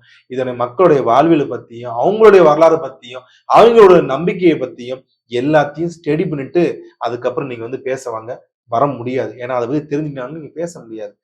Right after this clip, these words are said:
என்ன இந்த மலையை உடைச்சு ஒரு கிடைக்கக்கூடிய ரெண்டு லட்சம் கோடியோ, மூணு லட்சம் கோடியோ மக்களுக்காக செலவு பண்ண போறீங்க? அப்படி செலவு பண்ணிருந்தீங்கன்னா மேலூர்ல உடைக்கப்பட்ட கிரானைட் மலைகள் எல்லாத்தையும் கணக்கெடுத்து பாருங்க,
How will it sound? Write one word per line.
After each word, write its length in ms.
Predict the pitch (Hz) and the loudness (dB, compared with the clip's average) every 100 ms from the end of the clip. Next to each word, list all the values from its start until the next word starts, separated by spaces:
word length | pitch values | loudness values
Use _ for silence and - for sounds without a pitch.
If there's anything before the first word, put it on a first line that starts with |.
| _ _ | _ _
என்ன 200 | 143 165 | -2 0
இந்த 140 | 160 135 | 0 0
மலையை 320 | 123 147 156 | -2 0 0
உடைச்சு 420 | 135 135 147 165 175 - _ _ | 0 -4 -6 -6 -6 -8 _ _
ஒரு 240 | 147 147 143 139 135 135 127 127 _ _ - 143 | -2 2 2 2 2 0 -2 -6 _ _ -14 -10
கிடைக்கக்கூடிய 500 | - 165 170 147 143 135 | -2 0 0 0 0 0
ரெண்டு 200 | 143 143 | -2 -4
லட்சம் 240 | 139 135 | -6 -6
கோடியோ, 200 | 151 151 151 | -2 -2 -2
மூணு 200 | 143 143 | -4 -6
லட்சம் 240 | 139 135 | -8 -6
கோடியோ 180 | 143 147 | -6 -4
மக்களுக்காக 440 | 117 170 170 175 | -2 -2 0 0
செலவு 220 | 170 175 | 0 -2
பண்ண 140 | 170 165 | -4 -10
போறீங்க? 340 | 165 160 160 175 _ _ _ | -10 -10 -12 -20 _ _ _
அப்படி 220 | 117 117 165 | -4 0 0
செலவு 260 | 147 175 185 | 4 4 4
பண்ணிருந்தீங்கன்னா 480 | 180 170 170 175 | 2 2 0 0
மேலூர்ல 340 | 143 165 185 170 | 0 4 6 4
உடைக்கப்பட்ட 540 | 147 160 180 151 156 151 | 2 0 0 -2 -2 -2
கிரானைட் 440 | 139 151 170 143 | -2 0 -2 -4
மலைகள் 340 | 139 143 131 135 | -8 -6 -6 -4
எல்லாத்தையும் 520 | 170 180 175 180 - | 2 2 2 -6 -10
கணக்கெடுத்து 420 | 143 143 131 123 | -12 -12 -16 -16
பாருங்க, 280 | 110 107 | -14 -14